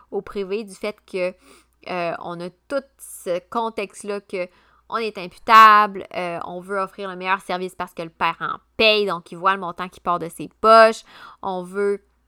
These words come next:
euh, on veut que notre pratique continue d'aller bien, donc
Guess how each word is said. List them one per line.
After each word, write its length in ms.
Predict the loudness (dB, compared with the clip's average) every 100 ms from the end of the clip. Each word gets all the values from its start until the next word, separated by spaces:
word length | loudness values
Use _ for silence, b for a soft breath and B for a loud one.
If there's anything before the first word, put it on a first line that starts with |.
| _ _ _ _ _ _ _ -20 -8
euh, 240 | -4 -4 -4 -6
on 160 | -6
veut 180 | 0 -2
que 100 | -2
notre 140 | -8
pratique 480 | 2 0 2 -8 -6
continue 400 | -2 -2 -2 -4
d'aller 280 | 0 0 -2
bien, 460 | -2 4 4 4 -2
donc 280 | -4 -4